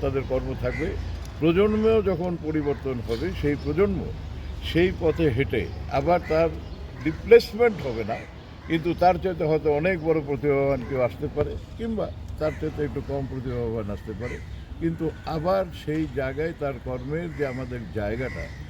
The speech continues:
ফিল্ম ইন্ডাস্ট্রি, ফিল্ম ইন্ডাস্ট্রি থেকে যাবে, সেখানকার মানুষজনের পরিবর্তন হবে,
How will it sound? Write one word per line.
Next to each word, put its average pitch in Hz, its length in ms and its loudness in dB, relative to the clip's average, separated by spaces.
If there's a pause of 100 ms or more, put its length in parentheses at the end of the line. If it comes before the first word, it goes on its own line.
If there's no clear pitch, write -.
(300)
ফিল্ম 180 280 0
ইন্ডাস্ট্রি, 170 480 -2 (460)
ফিল্ম 175 280 -2
ইন্ডাস্ট্রি 170 440 -2
থেকে 147 240 -2
যাবে, 147 280 -2 (360)
সেখানকার 131 420 -4
মানুষজনের 135 720 -2
পরিবর্তন 123 460 -6
হবে, 123 160 -6